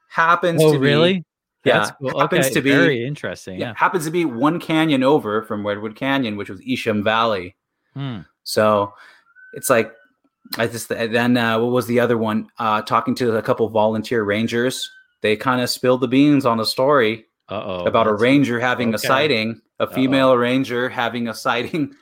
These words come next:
Speaker 1: <laughs> up by that, uh, Jenny Lakes. So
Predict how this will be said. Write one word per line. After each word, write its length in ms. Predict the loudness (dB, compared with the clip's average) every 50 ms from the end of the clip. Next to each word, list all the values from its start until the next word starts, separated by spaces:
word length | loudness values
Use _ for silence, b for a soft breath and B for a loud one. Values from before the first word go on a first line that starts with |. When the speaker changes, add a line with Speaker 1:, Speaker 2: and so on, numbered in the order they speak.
| _ _ -20
Speaker 1:
<laughs> 220 | -20 _ _ _
up 260 | -2 -2 -2 -2 -2 -2
by 200 | 0 0 2 0
that, 260 | 0 0 0 0 0
uh, 160 | -2 -2 -4 -6
Jenny 320 | -6 -4 -2 -2 0 0
Lakes. 500 | 0 0 2 2 0 -2 -4 -12 -20 _ _ _ _ B B B B B B B B B _ _
So 500 | -4 0 2 4 4 4 4 2 -2